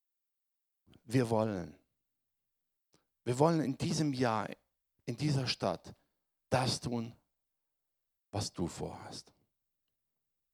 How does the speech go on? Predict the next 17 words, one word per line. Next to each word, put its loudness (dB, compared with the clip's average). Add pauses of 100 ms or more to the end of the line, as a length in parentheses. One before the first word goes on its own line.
(2000)
Nicht 0
das, 4
was 2
gerade -2
populär 2
ist, -4
nicht -2
das, 2
was 0
gerade 0
Erfolg 2
verspricht, -6 (1040)
nicht 2
das, 4
was 2
andere 4
tun. 2